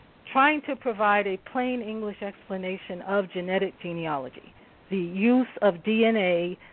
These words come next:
to resolve questions about kinship. You know, a comprehensive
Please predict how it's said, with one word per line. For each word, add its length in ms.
to 60
resolve 520
questions 640
about 340
kinship. 400
You 100
know, 220
a 120
comprehensive 680